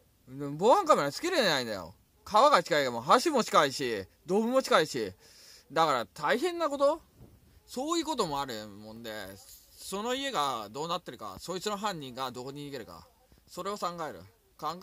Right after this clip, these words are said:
えて考えて考えて、考えて尽くしても、すぐに分かるわ。証拠で分かるんだよ。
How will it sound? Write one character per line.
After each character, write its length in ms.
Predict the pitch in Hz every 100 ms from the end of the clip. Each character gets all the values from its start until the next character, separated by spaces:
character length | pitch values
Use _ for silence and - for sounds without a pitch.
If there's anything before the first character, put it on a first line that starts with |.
| 202
え 60 |
て 120 | 139 127
考 100 | 143 180 180
え 60 |
て 120 | 127
考 80 | 123 147 202
え 120 | 170
て、 80 | 117 95 - - _ -
考 80 | 170 226 277
え 80 | 180
て 300 | 175 156 113
尽 120 | -
く 140 | 175 185
し 60 |
て 80 | -
も、 320 | 127 123 110 78 _ _ -
す 140 | 208
ぐ 80 | 226
に 60 |
分 100 | 127
か 100 | 123
る 100 | 117
わ。 140 | 98 - _ _ _
証 220 | - 127
拠 80 | 165
で 60 | 170
分 100 | 170
か 60 |
る 60 | 139
ん 20 |
だ 80 |
よ。 60 | 92